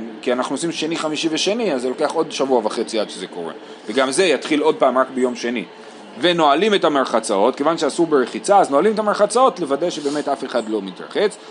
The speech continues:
עברו אלו ולא נענו, ה-, הבית דין גוזרים עליהם עוד שבע תעניות, שהן סך הכל י"ג תעניות על הציבור.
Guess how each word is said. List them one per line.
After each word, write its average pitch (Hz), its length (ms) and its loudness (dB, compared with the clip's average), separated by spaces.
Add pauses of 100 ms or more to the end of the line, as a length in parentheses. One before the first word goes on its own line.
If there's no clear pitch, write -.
(200)
עברו 190 460 4
אלו 208 280 6
ולא 160 240 6
נענו, 123 560 0 (180)
ה-, 117 60 -6 (200)
הבית 117 340 2
דין 180 100 2
גוזרים 151 260 4
עליהם 180 200 4 (140)
עוד 180 280 0
שבע 254 580 4
תעניות, 196 640 4 (480)
שהן 180 500 4
סך 208 340 4
הכל 226 440 4
י"ג 185 540 2
תעניות 202 440 4
על 196 100 6
הציבור. 165 440 2